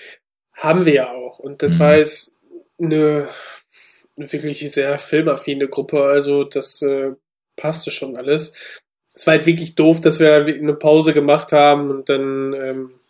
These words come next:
Speaker 1: ja, da so ein bisschen drüber gequatscht wurde. Ähm, ja, insgesamt ist Ich seh, ich seh ein sehr atmosphärischer und ru-, ruhiger Film. Man könnte ja fast sagen Slowburner irgendwie, aber ich find, der hat so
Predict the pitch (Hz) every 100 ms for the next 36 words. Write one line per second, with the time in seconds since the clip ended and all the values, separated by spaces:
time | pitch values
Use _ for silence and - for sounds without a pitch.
0 | - 127 - _ _ _ _ - 135 135
1 | 139 143 - 139 139 135 131 - 143 -
2 | 139 131 135 160 _ - - - - -
3 | - - _ - 147 147 143 139 _ _
4 | _ _ _ _ _ _ _ _ _ _
5 | - - - 156 151 147 147 117 - _
6 | _ _ 170 170 - - 151 185 202 170
7 | 165 185 185 180 156 143 151 156 156 151
8 | - 151 160 165 170 _ 147 147 143 139
9 | 143 _ _ _ _ _ _ _ _ _
10 | _ _ _ - - 147 147 160 156 -
11 | 151 185 185 180 170 165 156 160 160 143
12 | - - 143 - 170 302 220 147 143 143
13 | 139 135 135 165 165 156 180 175 - 147
14 | 147 147 - 156 190 170 143 143 143 139
15 | 147 165 190 156 147 147 - 175 175 135
16 | 175 165 165